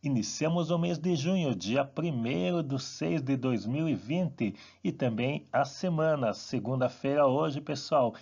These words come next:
e temos mais uma oportunidade excelente pra vocês. Trata-se desta belíssima van, é a Fiat Ducato,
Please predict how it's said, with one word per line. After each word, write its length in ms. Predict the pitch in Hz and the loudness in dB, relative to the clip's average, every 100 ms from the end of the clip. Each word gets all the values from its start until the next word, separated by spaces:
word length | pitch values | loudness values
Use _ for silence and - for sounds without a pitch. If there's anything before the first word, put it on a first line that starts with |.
| - - | -12 -4
e 100 | 160 | -4
temos 480 | - 135 147 123 98 | 0 -2 0 -2 -2
mais 460 | 104 131 170 131 | -2 0 0 -2
uma 320 | 147 170 165 - | 0 0 0 -2
oportunidade 1120 | 156 151 156 143 165 147 107 131 139 143 139 | -4 -2 -2 -2 -2 -2 0 0 0 -4 -4
excelente 760 | 139 160 - 170 127 123 151 147 | -2 -2 -4 -4 -2 -2 -2 -6
pra 180 | 135 139 | -6 -2
vocês. 960 | 135 139 - 165 160 101 87 - - - _ _ _ _ _ _ - | -2 -4 -6 -4 -2 -4 -6 -12 -16 -18 _ _ _ _ _ _ -2
Trata-se 540 | 120 120 131 131 139 | 2 2 0 -2 0
desta 360 | 110 131 - 127 | 4 2 4 0
belíssima 800 | 104 151 139 160 160 175 170 147 | 4 4 4 2 2 2 4 2
van, 320 | 107 147 175 - - - | 2 0 0 -4 -14 0
é 60 | 117 | 0
a 120 | 104 | 0
Fiat 600 | - - 190 175 - 180 | -4 -2 0 0 -2 0
Ducato, 760 | 202 208 - 151 135 - 107 | 0 0 4 4 4 -2 -4